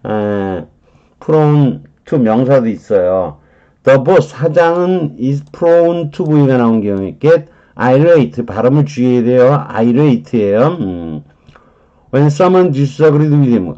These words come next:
자신과 견해를 달리할 때 even if he is clear, 자신이 분명 틀렸음에도 그런 거죠. irate 있죠.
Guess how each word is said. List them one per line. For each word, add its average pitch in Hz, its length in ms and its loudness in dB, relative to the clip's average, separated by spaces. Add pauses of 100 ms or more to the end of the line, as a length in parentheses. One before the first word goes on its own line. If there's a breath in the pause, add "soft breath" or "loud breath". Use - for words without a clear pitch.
자신과 160 540 2
견해를 151 540 2
달리할 135 580 2
때 120 480 4 (380 soft breath)
even 156 320 0
if 147 240 -2
he 156 240 -8
is 131 200 -4
clear, 147 240 -2
자신이 131 440 0
분명 143 420 0
틀렸음에도 110 1000 0
그런 85 220 -8
거죠. 76 300 -10 (520 soft breath)
irate 139 640 0
있죠. 143 540 -2